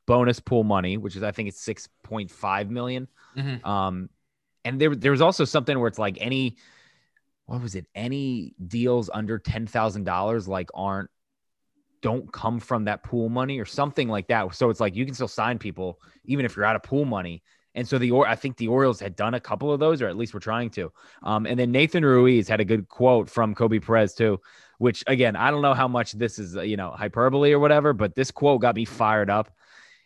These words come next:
Speaker 1: And he said, he said, "Kobe Perez compared the impact of Mike Elias personally coming to see, to see these kids to Nick Saban's influence in coming to see a high school kid he's recruiting."
Speaker 2: Woo!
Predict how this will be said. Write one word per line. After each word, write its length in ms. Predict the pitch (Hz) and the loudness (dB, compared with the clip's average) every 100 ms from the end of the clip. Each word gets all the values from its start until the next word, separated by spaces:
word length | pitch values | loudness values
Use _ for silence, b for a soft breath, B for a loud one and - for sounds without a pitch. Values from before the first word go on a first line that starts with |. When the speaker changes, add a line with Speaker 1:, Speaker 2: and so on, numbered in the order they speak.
| b | b
Speaker 1:
And 140 | 127 | -4
he 40 | 117 | -2
said, 300 | 123 101 - | 0 -2 -4
he 120 | 117 | -6
said, 220 | 107 101 | -4 -4
"Kobe 280 | - 135 151 | 0 2 4
Perez 460 | 147 143 127 123 104 | 2 2 4 4 4
compared 440 | 113 95 127 123 | -6 -6 0 0
the 160 | 104 110 | -2 -4
impact 340 | 110 139 123 | 0 0 0
of 80 | 98 | -2
Mike 280 | 98 117 127 | 0 0 0
Elias 420 | 131 127 110 - - | 2 2 2 -2 -6
personally 680 | - 147 - 160 156 151 | 0 0 0 -4 -2 -2
coming 360 | 131 143 139 117 | -4 -4 -2 -2
to 80 | 101 | -6
see, 260 | - 113 - _ | -8 -12 -12 _
to 100 | 117 | -10
see 260 | - - 123 | -8 -2 -2
these 220 | 123 117 | 0 -4
kids 440 | - 120 123 127 - b b - | -2 -2 -2 -4 -18 b b -8
to 100 | 117 | -4
Nick 220 | 120 135 | 0 -2
Saban's 560 | - 139 135 127 110 92 | 0 2 4 2 0 -4
influence 600 | 127 110 117 113 98 101 | -6 -4 -2 -2 -2 -6
in 100 | 90 | -8
coming 280 | 113 113 | -6 -4
to 80 | 110 | -4
see 200 | - 113 | -4 0
a 40 | 98 | 2
high 140 | 107 | 0
school 200 | - 101 | 0 -6
kid 180 | 92 90 | -4 -6
he's 120 | 82 | -8
recruiting." 460 | 87 98 87 78 - b | -12 -8 -8 -10 -16 b
Speaker 2:
Woo! 560 | 180 359 466 427 - | 2 6 8 6 4